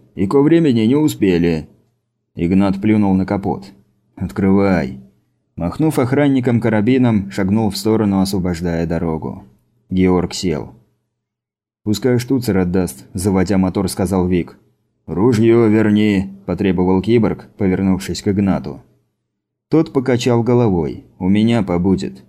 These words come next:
Поедет в город, возьмёт». «Слыхал?» Георг оглянулся на Вика. Тот кивнул. «Трогай».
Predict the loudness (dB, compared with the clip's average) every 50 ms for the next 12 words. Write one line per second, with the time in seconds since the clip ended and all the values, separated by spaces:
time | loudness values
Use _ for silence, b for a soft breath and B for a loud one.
0 | _ -4 0 2 2 4 4 2 2 0 -2 -2 0 2 2 4 2 2 0 -2
1 | -4 -4 -2 -2 0 0 0 -2 -4 -6 -12 -20 _ _ _ _ _ _ _ _
2 | _ -14 -6 -2 0 0 0 0 0 0 0 2 2 0 0 -4 -10 _ _ _
3 | _ _ _ _ _ -4 0 2 2 2 2 0 0 -2 0 2 2 2 2 0
4 | -2 -4 -2 0 0 0 0 0 -2 -2 -4 -8 -12 -14 -16 -20 _ _ _ -4
5 | -2 -2 0 2 2 2 2 2 2 0 -2 -4 -8 -16 _ _ _ _ 0 2
6 | 2 4 4 4 2 2 0 -2 -6